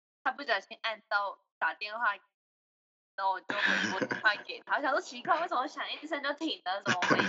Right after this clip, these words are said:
Speaker 1: 然后回拨电话给他，就被我抓包。他在吃胖老爹。
Speaker 2: <laughs> 我在等，我在等的时候，因为我，我姐姐打给我，所以我就回拨，就按到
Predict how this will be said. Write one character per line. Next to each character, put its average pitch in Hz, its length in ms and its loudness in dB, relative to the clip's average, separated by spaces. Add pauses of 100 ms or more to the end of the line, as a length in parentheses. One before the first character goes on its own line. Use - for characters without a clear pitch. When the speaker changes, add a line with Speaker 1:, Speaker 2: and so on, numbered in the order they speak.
(500)
Speaker 1:
然 226 120 10
后 254 140 10
回 - 120 10
拨 240 180 0
电 - 100 8
话 226 120 2 (120)
给 - 160 -14
他， 170 300 2 (840)
就 294 120 4
被 302 100 6
我 247 120 10 (120)
抓 220 200 8
包。 208 440 4
他 277 80 -4
在 302 160 2
吃 294 160 -4
胖 294 220 6
老 180 160 6
爹。 202 420 -4 (600)
Speaker 2:
<laughs> - 560 -4
我 139 140 8
在 151 180 8
等， 113 420 4 (640)
我 - 60 -4
在 160 160 2
等 131 320 4
的 117 160 0
时 120 100 -6
候， 120 140 4
因 170 120 -2
为 156 200 0
我， 135 80 -8 (240)
我 135 80 0
姐 123 180 2
姐 110 160 0
打 101 220 6
给 95 180 -4
我， 98 240 -2
所 113 80 -4
以 110 40 2
我 101 40 2
就 107 180 -2
回 92 200 0
拨， 98 240 -2
就 104 100 2
按 101 320 4
到 101 300 0